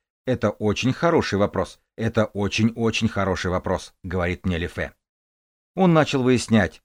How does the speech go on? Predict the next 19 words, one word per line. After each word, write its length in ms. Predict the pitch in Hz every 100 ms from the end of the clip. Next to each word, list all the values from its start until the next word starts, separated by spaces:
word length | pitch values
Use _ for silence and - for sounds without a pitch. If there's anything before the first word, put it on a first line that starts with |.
| -
может 400 | 110 135 110 107
ли 80 | 110
мутация 540 | 110 120 104 - 92
ламина 540 | 85 95 135 135 117 _ _ -
повлиять 520 | 151 147 113 113 113
на 100 | 113
регуляцию 640 | 110 104 101 101 - 101
белка 360 | 90 92 101 95
один 480 | 110 92 87 69 - _ -
и, 120 | 95
в 40 |
свою 340 | - 98 80 76
очередь, 440 | 110 135 123 - _
вызвать 500 | 107 120 123 147 85
синхронную 640 | - 156 - 107 107 110 113
потерю 440 | 113 101 104 87
мышц 360 | 85 98 - -
и 120 | 113 95
жира. 360 | 92 73 -